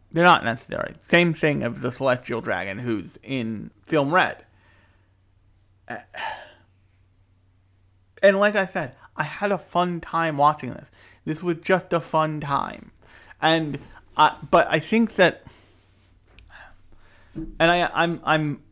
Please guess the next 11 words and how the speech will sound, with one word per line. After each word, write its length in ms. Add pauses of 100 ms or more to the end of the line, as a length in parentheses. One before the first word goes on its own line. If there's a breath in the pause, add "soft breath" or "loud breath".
(140)
in 140
my 460
mute, 300
in 120
my 320 (680)
thinking 420
about 540 (1200)
the 200
Sunday 360
edition 640
shows, 440